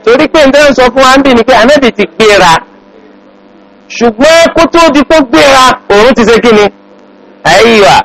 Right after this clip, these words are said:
Ìyẹn ni pé àkókò Zuhur ti wọlé kó tó di pé ìdí tí òfin ní jẹ́ ń tẹ̀yìn gbọ́ yé ni pé ṣé tóòrùn bá ti yẹ̀ tàrí kó tó kú òǹlé,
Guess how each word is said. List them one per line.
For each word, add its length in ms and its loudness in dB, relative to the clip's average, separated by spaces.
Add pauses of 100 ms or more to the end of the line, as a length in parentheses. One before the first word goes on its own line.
(120)
Ìyẹn 200 -2
ni 60 0
pé 100 -2
àkókò 360 0
Zuhur 400 2
ti 100 -4
wọlé 340 2
kó 120 0
tó 140 0
di 180 0
pé 200 0 (1000)
ìdí 340 -2
tí 120 -2
òfin 300 0
ní 80 0
jẹ́ 240 -2
ń 60 -2
tẹ̀yìn 300 0
gbọ́ 220 0
yé 120 2
ni 180 -2
pé 180 -2 (360)
ṣé 400 0
tóòrùn 320 0
bá 120 0
ti 160 -8
yẹ̀ 120 0
tàrí 240 0
kó 120 -2
tó 160 -2
kú 200 -2
òǹlé, 240 -2